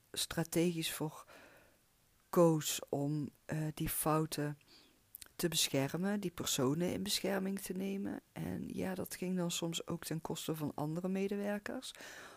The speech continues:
Of dat altijd de juiste keuzes zijn geweest.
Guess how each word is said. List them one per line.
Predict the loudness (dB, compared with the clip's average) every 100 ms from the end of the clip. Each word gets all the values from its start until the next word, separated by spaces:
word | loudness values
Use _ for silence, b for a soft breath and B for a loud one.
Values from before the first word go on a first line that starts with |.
| B
Of | -6 -2
dat | -2 0
altijd | 0 2 -2
de | -2
juiste | -4 2 4 4 4 0 0 -2 -2 -6 _
keuzes | 0 2 2 2 0
zijn | 2 0
geweest. | 0 0 0 0 -4 -8